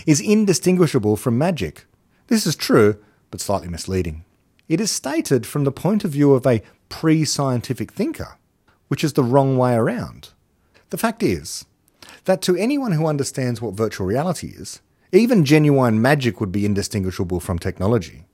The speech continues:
for there is no room for magic in a comprehensible reality. Anything that seems incomprehensible is regarded by science merely as evidence there is something we have not yet understood,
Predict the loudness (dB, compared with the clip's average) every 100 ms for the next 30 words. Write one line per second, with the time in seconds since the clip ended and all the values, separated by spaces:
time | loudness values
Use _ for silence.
0 | _ _ -20 -2 2 6 8 6 6 0
1 | -10 -20 -4 2 6 6 8 8 8 8
2 | 6 0 -2 0 0 -2 -6 -6 -6 -6
3 | -6 -6 -6 -6 -6 -6 -4 -4 -4 -6
4 | -12 -20 _ _ _ -4 2 4 4 2
5 | 0 0 2 4 4 2 0 0 0 0
6 | 0 -2 -4 -6 -8 -18 -4 0 4 4
7 | 4 4 2 0 0 0 0 0 0 2
8 | 2 0 -4 -16 -20 0 2 4 4 2
9 | 0 2 2 0 -2 -4 -2 -4 0 0
10 | 0 -4 -4 -2 -2 -2 -4 0 -2